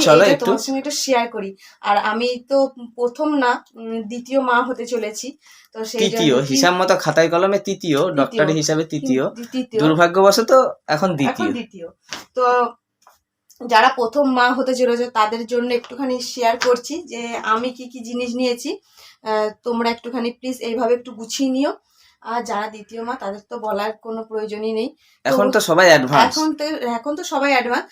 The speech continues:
Speaker 2: কিন্তু আমি কি নিয়েছি আমার, উম, বেবি, আ-, বেবি হতে যাওয়ার জন্য তোমাদের সঙ্গে সে-, সেটা আমি একটু শেয়ার করবো। চলো তোমরা একটু দেখতে থাকো আমার এই বড়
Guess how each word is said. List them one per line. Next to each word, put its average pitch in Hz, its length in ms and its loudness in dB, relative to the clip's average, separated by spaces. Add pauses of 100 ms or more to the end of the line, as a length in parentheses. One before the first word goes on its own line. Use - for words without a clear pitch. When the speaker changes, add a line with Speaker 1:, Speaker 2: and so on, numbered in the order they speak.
(240)
Speaker 2:
কিন্তু 277 180 0 (140)
আমি 349 160 2 (100)
কি 415 80 4 (100)
নিয়েছি 294 340 0
আমার, 254 260 0 (120)
উম, 240 180 -10 (120)
বেবি, 233 260 -2
আ-, 220 320 2
বেবি 226 260 0
হতে 247 220 0
যাওয়ার 214 200 0
জন্য 202 240 -6 (360)
তোমাদের 220 280 -10
সঙ্গে 226 180 -6
সে-, 214 220 -10
সেটা 202 220 -8
আমি 220 120 -6
একটু 220 220 -16
শেয়ার 175 380 -6
করবো। 175 200 -18
চলো 220 360 -4
তোমরা 190 220 -14
একটু 247 120 -10 (100)
দেখতে 226 280 0
থাকো - 180 -20 (340)
আমার 208 180 -6
এই 208 140 0 (220)
বড় 196 200 2